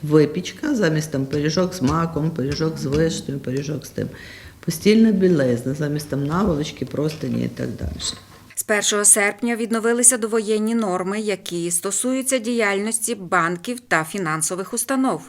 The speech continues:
Speaker 1: Банки, всі фінансові установи, небанківські надавачі платіжних послуг мають повідомляти Д П С про відкриття і закриття рахунків та електронних гаманців.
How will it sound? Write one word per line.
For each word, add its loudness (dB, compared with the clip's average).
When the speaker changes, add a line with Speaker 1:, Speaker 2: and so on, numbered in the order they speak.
Speaker 1:
Банки, 2
всі 0
фінансові -2
установи, -2
небанківські -2
надавачі 2
платіжних -6
послуг 0
мають 4
повідомляти 0
Д -2
П -6
С 0
про -2
відкриття -2
і 2
закриття -2
рахунків 0
та -4
електронних 0
гаманців. -2